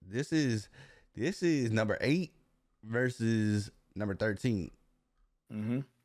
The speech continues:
Speaker 1: So this, this could be a swing. This could be a swing. And like I said, this is a mess. They're on the bubble. So they're eight and, eight and, so this will tie them up. If they, if, if the, if Denver could win, this ties them up.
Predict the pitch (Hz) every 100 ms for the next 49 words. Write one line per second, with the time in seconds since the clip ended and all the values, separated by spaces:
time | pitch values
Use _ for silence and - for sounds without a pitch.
0 | _ _ _ _ - 95 95 82 76 117
1 | 110 127 135 139 147 147 - 151 196 190
2 | 160 135 123 - - - - _ _ _
3 | _ - 117 - 131 143 139 - 143 147
4 | 107 95 - 92 101 110 135 120 107 135
5 | 110 107 123 - - 104 120 135 127 135
6 | 135 127 - _ - - - 98 98 95
7 | 92 95 92 107 135 - 127 120 113 -
8 | - - 135 143 120 110 110 104 - 101
9 | 123 143 113 - - 110 135 131 127 127
10 | - - _ - 92 92 107 104 98 82
11 | 104 80 104 104 92 85 _ _ - -
12 | 127 147 147 156 123 135 147 107 98 -
13 | 135 120 110 110 110 98 -